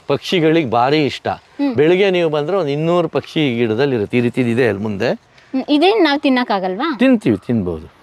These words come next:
Speaker 2: ಹೌದಾ?
Speaker 1: ಹಾ.
Speaker 2: ಪಕ್ಷಿ
Speaker 1: ಹುಳಿ,
Speaker 2: ತಿನ್ನಕ್ಕೆ
Speaker 1: ಹುಳಿ
Speaker 2: ಇದೆ?
Speaker 1: ಇರುತ್ತೆ, ಹುಳಿ, ಹುಳಿ ಇರುತ್ತೆ.
Speaker 2: ಓಕೆ.
Speaker 1: ಇನ್ನೂ ಹಣ್ಣಾಗ್ಬೇಕದು.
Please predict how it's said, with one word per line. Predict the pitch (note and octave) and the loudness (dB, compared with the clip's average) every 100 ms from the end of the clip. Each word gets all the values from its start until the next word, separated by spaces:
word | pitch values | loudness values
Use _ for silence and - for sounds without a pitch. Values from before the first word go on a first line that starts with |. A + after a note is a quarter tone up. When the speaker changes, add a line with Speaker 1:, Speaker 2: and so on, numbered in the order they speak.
| _ - | _ -6
Speaker 2:
ಹೌದಾ? | D#4 F3+ D#3 E3 | -4 -4 -6 -6
Speaker 1:
ಹಾ. | - B2+ F2+ - | -2 -2 -2 -2
Speaker 2:
ಪಕ್ಷಿ | - - | -2 -2
Speaker 1:
ಹುಳಿ, | C#4 | 0
Speaker 2:
ತಿನ್ನಕ್ಕೆ | F3+ A3+ | 4 4
Speaker 1:
ಹುಳಿ | G3+ G3 F#3+ | 4 4 4
Speaker 2:
ಇದೆ? | |
Speaker 1:
ಇರುತ್ತೆ, | D#3+ A#2 - | 4 0 -4
ಹುಳಿ, | G2+ C#3 D#3 | -4 0 0
ಹುಳಿ | C3+ C3 | 0 2
ಇರುತ್ತೆ. | B2 G2+ - D#3 - - A3 | 2 0 -4 -6 -8 -12 -10
Speaker 2:
ಓಕೆ. | - A3 - | -6 -4 0
Speaker 1:
ಇನ್ನೂ | A3 D4 | 4 4
ಹಣ್ಣಾಗ್ಬೇಕದು. | A#3 G#3+ F#3+ D#3 C3+ C3 G2+ | 4 4 2 0 0 -2 -4